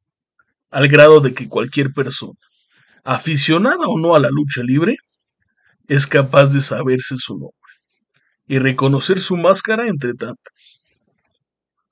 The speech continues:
Uno de ellos fue Jesús Alfonso Escobosa Huerta,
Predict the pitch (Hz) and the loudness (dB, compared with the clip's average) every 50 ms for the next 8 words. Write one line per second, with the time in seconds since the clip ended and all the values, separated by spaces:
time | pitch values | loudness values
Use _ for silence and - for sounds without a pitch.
0 | _ _ _ - 190 226 262 294 247 170 156 160 190 196 156 143 - - 151 170 | _ _ _ 0 2 4 4 6 4 6 4 4 2 0 -2 -4 -2 -2 -2 -2
1 | 233 277 _ _ _ _ _ _ _ _ _ - _ _ _ _ _ _ - - | -2 -6 _ _ _ _ _ _ _ _ _ -20 _ _ _ _ _ _ -14 -6
2 | - 151 143 139 - - 214 226 202 - 214 202 165 139 147 170 175 185 180 - | -2 0 0 2 2 2 2 2 2 2 0 0 0 -2 -2 -2 -2 -2 -2 -4
3 | 185 165 143 - - 135 127 127 131 135 135 139 - 135 123 110 95 - - _ | -6 -6 -6 -6 -6 -8 -6 -4 -4 -6 -4 -4 -6 -6 -4 -4 -6 -8 -10 _